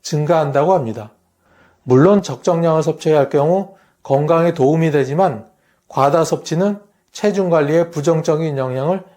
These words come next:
미칠 수 있습니다. 세 번째 부작용은 곰팡이 독소입니다. 땅콩을 보관할 때 가장 주의해야 할 점 중 하나는 바로 곰팡이 독소인 아플라톡신입니다. 땅콩은 습기에 매우 약해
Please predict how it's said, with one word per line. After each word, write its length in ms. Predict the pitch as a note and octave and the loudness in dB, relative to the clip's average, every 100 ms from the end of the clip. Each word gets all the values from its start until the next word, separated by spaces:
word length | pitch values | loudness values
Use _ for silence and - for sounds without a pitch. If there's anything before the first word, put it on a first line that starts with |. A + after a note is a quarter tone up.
| _ | _
미칠 340 | C3+ B2+ C#3+ | -10 -6 -6
수 140 | B2+ G3+ | -4 -6
있습니다. 460 | E3+ C3+ A2 G#2+ - _ _ _ _ | -6 -10 -12 -14 -18 _ _ _ _
세 240 | - F#3+ | -2 0
번째 300 | G3 F3+ E3+ | 2 0 0
부작용은 640 | D3+ D3 D3 C#3+ D#3+ G3+ G3 - - - | 0 0 2 2 0 -2 -6 -14 -14 -8
곰팡이 500 | - D3 D#3+ E3 F3 | -2 -2 0 0 0
독소입니다. 760 | F#3 C3+ - F#3+ E3+ A2+ G#2+ A2+ - - - - - - - - - | 0 -2 0 0 0 -2 -8 -10 -12 -14 -12 -12 -10 -12 -12 -16 -2
땅콩을 480 | F#3 F#3+ G#3+ G#3 F3 | -2 0 2 2 2
보관할 520 | E3+ F3+ F3 F3 E3+ | 2 2 2 0 0
때 280 | G3+ G3+ - _ _ _ | 0 0 -6 _ _ _
가장 400 | - C#3+ F#3 F3+ | -12 0 0 0
주의해야 380 | D#3 E3 D#3+ D#3 | 0 2 2 2
할 140 | D3 | 0
점 220 | E3+ D3+ | -2 -2
중 140 | D#3 D3 | -2 -2
하나는 480 | C#3+ E3+ F#3 A2 - _ _ _ | 0 -2 -2 -6 -14 _ _ _
바로 320 | C3+ D3+ E3 | -2 0 2
곰팡이 520 | D3 D3+ E3 D#3+ E3 | 0 0 0 0 0
독소인 460 | D3+ C3+ D3+ F3 F3+ - _ _ | -4 -4 -2 -2 -4 -16 _ _
아플라톡신입니다. 1200 | C3+ C#3 E3+ E3+ E3+ F3 - G3+ E3 A2+ A2 A2 - _ _ _ _ _ _ - | -8 -2 2 2 0 -4 -4 -4 -4 -6 -10 -12 -18 _ _ _ _ _ _ -2
땅콩은 680 | D#3 E3+ E3 F3+ F#3 G#2+ - _ _ | 0 2 0 0 0 -4 -12 _ _
습기에 560 | _ - A3 - G#3+ G#3 | _ -8 -8 -4 0 0
매우 340 | C#3 E3 G#3+ | 2 4 4
약해 460 | E3+ D3 - F#3 F#3 | 2 0 0 -2 -2